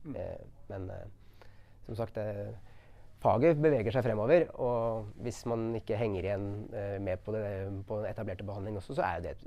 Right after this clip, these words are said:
Speaker 2: en utfordring for oss,
Speaker 1: Mm.
Speaker 2: helt klart.
Speaker 1: Radiumhospitalet, hva som du er inne på, dere var jo allerede i tjue femten, tjue seksten med i de aller, aller første, de kliniske studiene med car-T-behandling.
Speaker 2: Mhm.
Speaker 1: Eh, og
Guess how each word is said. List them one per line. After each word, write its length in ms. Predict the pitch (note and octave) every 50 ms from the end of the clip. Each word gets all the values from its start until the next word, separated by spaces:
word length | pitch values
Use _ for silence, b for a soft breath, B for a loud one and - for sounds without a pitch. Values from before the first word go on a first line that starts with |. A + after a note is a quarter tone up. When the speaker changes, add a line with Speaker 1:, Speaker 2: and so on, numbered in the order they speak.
| -
Speaker 2:
en 80 | - G2+
utfordring 400 | E2+ - - - - - F2 F2
for 100 | G#2+ A#2+
oss, 140 | G#2 - -
Speaker 1:
Mm. 60 | - - F#2+
Speaker 2:
helt 120 | E2+ -
klart. 220 | - - - - - - - G1+ B B B B B B B B -
Speaker 1:
Radiumhospitalet, 920 | - C#3+ C3+ A#2+ A#2 C3 C#3 C#3+ - - D3 - D#3+ E3 F#3 F#3 F#3 - - -
hva 160 | C#3+ C#3 C#3
som 120 | C#3 D#3 D3+
du 60 | D3+
er 60 | D3+ D#3
inne 180 | C#3+ G#2+ -
på, 120 | - D3+ D#3 C#3+ - - - - -
dere 180 | C3+ C#3 C3+ C#3
var 220 | C3 A2 A#2 A#2+
jo 260 | C3 C#3+ D#3 E3 E3+ E3+ E3+ E3+ E3+ E3 - -
allerede 380 | D#3 D3+ D#3+ D#3 B2+ G#2 -
i 40 | D3
tjue 300 | - - - E3+ A#2 C3
femten, 400 | C#3 - - D#3+ - - - C3
tjue 140 | B2+ - D#3+
seksten 640 | D#3 - - - F3 C3+ F#2+ - - - - G3+ G3+
med 300 | D#3+ C3 A2+ A#2 C3 C#3
i 20 | C#3
de 160 | D#3 F#3+ F#3
aller, 340 | - - G#2 G#2 A#2+ D3+ F#3 - -
aller 300 | - F2 G2 G2 A#2 D#3
første, 580 | D#3 - - E3+ - - - - - - A2+ A#2
de 80 | A2+ - -
kliniske 600 | - - - G2+ G2 F#2 F2+ F#2+ G#2 G2+ - C#3+
studiene 420 | - - - G#2 F#2+ F#2+ G#2 A#2 A#2
med 160 | A2+ A#2+ A#2+
car-T-behandling. 680 | - - G#2 G#2 - - F#2 F2 - E2 G2 - - - - -
Speaker 2:
Mhm. 300 | B2+ A2 F#2+ F#2 A#2 B B B B B -
Speaker 1:
Eh, 420 | C3+ C3+ C3+ C3+ C3+ C3+ C3+ C3+
og 340 | C#3 C#3 D#3 D#3 E3+ E3